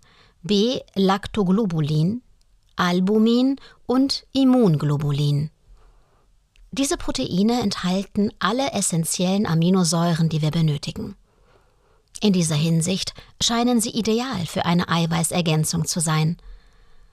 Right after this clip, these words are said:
Man darf sich jedoch nicht davon verführen lassen, sich bei der Deckung des Proteinbedarfs nur auf Proteinpulver zu verlassen. Lass uns an dieser Stelle gemeinsam die Vor- und Nachteile des Eiweißpulvers im Detail betrachten.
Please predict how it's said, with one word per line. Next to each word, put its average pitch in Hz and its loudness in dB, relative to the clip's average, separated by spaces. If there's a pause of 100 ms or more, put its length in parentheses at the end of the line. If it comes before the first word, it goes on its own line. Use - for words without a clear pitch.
(360)
Man 226 2
darf 311 0
sich - -6
jedoch 196 -2
nicht 202 0
davon 196 -2
verführen 226 -2
lassen, 196 2 (240)
sich 202 -2
bei 185 2
der 180 0
Deckung 226 0
des 180 -4
Proteinbedarfs 180 0
nur 185 4
auf 175 -2
Proteinpulver 175 -2
zu - -6
verlassen. - -6 (1700)
Lass 180 -2
uns 185 -2
an 160 -4
dieser 175 -8
Stelle 170 -2
gemeinsam 175 2 (260)
die 165 -2
Vor- 240 -2
und 262 -2
Nachteile 190 -2
des - -4
Eiweißpulvers 156 0
im 160 -2
Detail 151 -6
betrachten. - -8